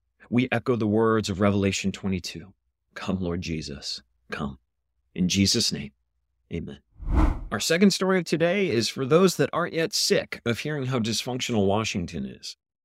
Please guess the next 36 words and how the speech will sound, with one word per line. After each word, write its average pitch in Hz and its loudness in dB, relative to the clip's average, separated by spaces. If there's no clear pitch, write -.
If - 2
politics 262 0
were 165 4
a 110 4
chessboard, - -4
it 123 0
seems 180 2
like 143 -4
we've 113 0
reached 135 0
a 110 -2
point 120 -2
where 95 -2
some 139 0
players 123 4
are 101 2
flipping 117 0
the 101 6
board 101 6
out 76 -4
of 80 -8
sheer 98 0
frustration. 80 -6
Others 143 8
are 101 4
stealing 90 0
the 78 -2
bishops, 107 0
and 104 6
a 95 4
few 117 2
are 98 2
arguing 85 -4
over 73 -6
the 71 -8
rules. 69 -4